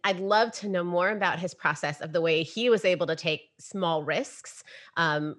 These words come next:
with giving students more choice and giving them more options and opportunities to express what they know, um, before he got to this place of where,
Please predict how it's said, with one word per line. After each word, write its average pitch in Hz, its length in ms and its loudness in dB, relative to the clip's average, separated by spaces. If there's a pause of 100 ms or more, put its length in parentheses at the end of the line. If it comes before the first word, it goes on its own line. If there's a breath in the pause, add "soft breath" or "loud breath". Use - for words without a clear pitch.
with 175 300 0 (160)
giving 214 340 6
students 180 380 -2
more 170 160 -2
choice 151 460 -2
and 175 180 -4
giving 180 300 2
them 165 160 0
more 160 360 0
options 143 460 -4
and 151 100 -2
opportunities 143 800 -4
to 135 320 -4 (320 loud breath)
express - 480 -4
what 160 160 -8
they 160 100 0
know, 156 420 0 (260 loud breath)
um, 156 160 -2
before 175 240 0
he 170 120 0
got 156 200 0
to 170 80 -12
this 156 200 -6
place 151 340 -6
of 135 200 -8
where, 156 320 -2